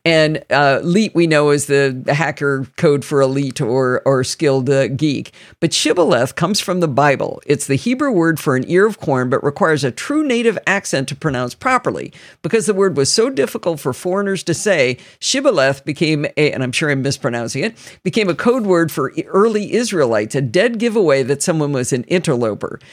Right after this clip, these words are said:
Now shibboleth is a, a catch-all term for any custom or belief that sets one group of people apart from another.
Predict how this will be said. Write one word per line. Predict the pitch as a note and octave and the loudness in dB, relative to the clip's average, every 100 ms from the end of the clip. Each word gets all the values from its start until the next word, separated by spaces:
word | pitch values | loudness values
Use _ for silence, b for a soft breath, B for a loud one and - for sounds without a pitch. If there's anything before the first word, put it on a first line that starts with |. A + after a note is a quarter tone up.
| B - | B -2
Now | G3+ C4+ | 2 2
shibboleth | A#3 A3 G3 F3 D3 C#3+ | 2 0 2 2 2 0
is | - D3 C#3 | -4 -2 0
a, | C3 - - - | 0 -2 -4 0
a | C3+ | 0
catch-all | - G#3+ - A3 | 0 -2 2 0
term | G3 E3 D3 | 2 0 0
for | - A2+ | -2 0
any | E3+ D#3+ | 0 -2
custom | - G3+ A3 A3 | 0 -2 0 0
or | G#3 | 0
belief | F#3 D#3 C#3 C#3 B B - | 2 0 0 -4 B B -2
that | E3 | 0
sets | F3+ C3+ B2+ | 2 0 0
one | D#3 A3+ | 0 2
group | G3+ F#3+ | 2 0
of | F#3+ D#3 | 0 -2
people | D#3+ D3 C3+ | -2 0 0
apart | - D3+ C#3 - | 0 -2 -2 -2
from | C#3 B2 | -4 -2
another. | B2 A#2 - - | 0 0 -2 -8